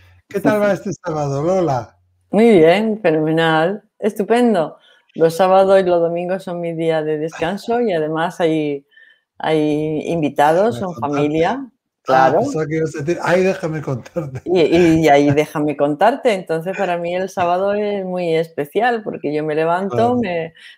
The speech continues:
Speaker 2: me pongo mi café y me pongo a ver el programa, que yo no lo veo antes, yo lo veo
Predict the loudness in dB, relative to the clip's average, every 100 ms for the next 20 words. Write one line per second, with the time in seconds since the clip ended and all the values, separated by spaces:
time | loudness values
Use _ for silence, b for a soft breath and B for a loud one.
0 | -6 -2 0 2 4 2 2 0 -2 2
1 | 4 6 4 2 0 0 2 4 4 2
2 | 0 2 2 2 0 -2 -2 2 2 4
3 | 2 4 4 6 4 2 0 0 0 2
4 | 4 4 2 -2